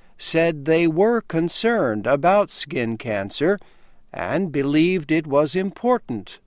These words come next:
to protect themselves. At the same time, seventy-two percent believed people look better when their skin is tanned,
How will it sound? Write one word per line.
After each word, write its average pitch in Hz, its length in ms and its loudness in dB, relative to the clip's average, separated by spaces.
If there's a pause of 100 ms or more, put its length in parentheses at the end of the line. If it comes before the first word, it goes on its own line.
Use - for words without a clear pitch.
to 143 160 -2
protect 165 600 -4
themselves. 104 920 -6 (960)
At 160 180 2
the 120 120 -6
same 135 380 0
time, 120 600 2 (380)
seventy-two 156 960 0
percent 127 640 -4 (160)
believed 160 680 2
people 160 580 -2
look 240 280 -2 (140)
better 107 420 2
when 127 300 -2
their 143 180 0
skin 202 400 0
is 175 240 -2
tanned, 185 560 -2